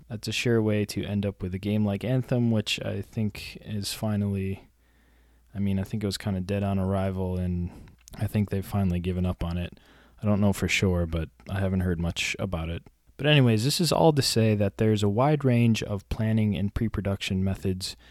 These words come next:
and efforts, uh, but overall, I think it's an important step that you should do, and today we're gonna talk about the core parts of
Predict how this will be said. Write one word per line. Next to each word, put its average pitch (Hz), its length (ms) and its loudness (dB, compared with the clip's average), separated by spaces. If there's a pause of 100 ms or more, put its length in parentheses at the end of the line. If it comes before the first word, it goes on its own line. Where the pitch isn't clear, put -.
(280)
and 92 220 -2
efforts, - 680 -4 (220)
uh, 95 240 -2
but 101 260 -4
overall, 120 540 2
I 104 120 0
think 110 220 -2
it's 104 160 -4
an 98 120 0
important 110 520 0
step - 420 -4 (440)
that 95 240 -6
you 101 120 0
should 151 360 4
do, 101 340 2 (340)
and 95 400 -2
today 107 300 0
we're 101 120 0
gonna 98 140 0
talk - 300 -6
about 87 240 -4
the 85 80 -6
core 131 340 4
parts 104 520 0
of 90 560 -8